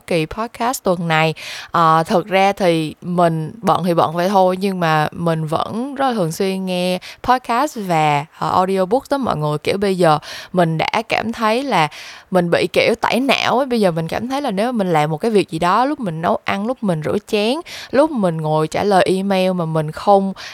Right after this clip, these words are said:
nghe một cái thứ gì đó thì mình cảm thấy là mình đang không có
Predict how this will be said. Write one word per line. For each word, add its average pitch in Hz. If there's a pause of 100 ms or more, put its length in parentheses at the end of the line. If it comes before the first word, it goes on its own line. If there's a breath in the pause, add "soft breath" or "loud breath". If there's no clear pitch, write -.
nghe 214
một 208
cái 202
thứ 254
gì 247
đó 170 (240 loud breath)
thì 185
mình 165
cảm 196
thấy 247
là 220
mình 165
đang 185
không 202
có 196